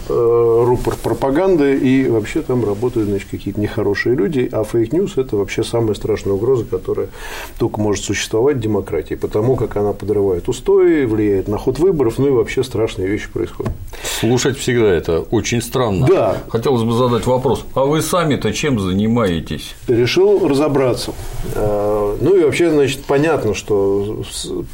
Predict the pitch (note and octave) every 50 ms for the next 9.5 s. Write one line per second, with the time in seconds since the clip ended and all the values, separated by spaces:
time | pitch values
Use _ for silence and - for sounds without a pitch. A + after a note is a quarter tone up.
0 | - - - C#3 D3 C#3+ - D3 D#3+ F#3+ G#3+ G#3 - - C3+ A2+ G#2 A2 A2 A#2
1 | A#2+ A#2+ - - G#2+ A2+ C3+ C3+ B2+ A#2 - - G#2 F2+ - - F#2 F#2+ G2 G2
2 | G2 A2 G2+ F#2+ G2 - G2+ G2+ G2 F#2 F#2+ G2+ G2+ G2 G2+ G2 F2+ - - G#2
3 | G#2+ A#2+ C3+ B2+ A2 A2 G2 G2+ F#2+ G2 G#2 G2+ F2+ G#2 G2 - A2 A2 G2+ -
4 | - G2 - - - F#2 G2+ A2+ A#2 A2 G#2+ G2+ F#2+ - - - G2+ E2+ F#2 -
5 | - - - - - - - - - E2+ - - F#2+ F#2+ F#2 F#2 F2+ F#2+ - -
6 | B2+ B2 A#2 - A#2 - - - - G2 F#2 - A2+ A#2 A#2+ - F#3+ F#3 F#3 F#3
7 | - - - - - - - A#2+ B2+ C3 B2+ C3 A#2 A2 - - G#2 G#2 G2+ A2
8 | C3 A#2+ A#2 - - G#2+ G#2+ A2 A#2 A#2+ G#2 G#2 G#2 G#2 G#2 G2+ F#2+ F#2 F#2+ G2
9 | G2 - G#2 F#2+ F#2+ F2+ - - -